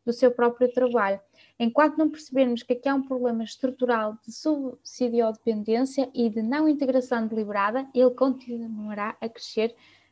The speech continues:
descontroladamente. É como voltamos a referir, há um bom exemplo disto, ver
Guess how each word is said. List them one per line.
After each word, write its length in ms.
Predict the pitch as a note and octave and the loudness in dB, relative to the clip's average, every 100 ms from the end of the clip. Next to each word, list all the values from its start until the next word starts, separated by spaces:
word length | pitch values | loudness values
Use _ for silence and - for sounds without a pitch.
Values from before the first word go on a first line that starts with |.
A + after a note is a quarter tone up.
| - | -6
descontroladamente. 1300 | A#3+ C#4 - - A#3 A3+ A3+ G#3 G3+ A3 G#3 G3 G3+ _ _ - - - - | 0 0 0 -4 -2 0 -2 -2 -4 -8 -8 -10 -12 _ _ -20 -20 -20 -6
É 100 | A3+ | -6
como 280 | A3+ A3+ A3 | -4 -8 -6
voltamos 440 | A3+ A3+ A3 G#3+ | -6 -6 -8 -6
a 60 | A3 | -10
referir, 380 | - A3+ B3 B3+ | -8 -2 0 0
há 100 | A3+ | 0
um 100 | G#3+ | 6
bom 220 | A#3+ A#3+ | 6 6
exemplo 500 | A#3 A3+ A3 A3 G#3 | 2 0 -4 -6 -6
disto, 400 | G#3+ A3+ - A#3 | -6 -6 -4 2
ver 300 | A#3 A#3 | 6 6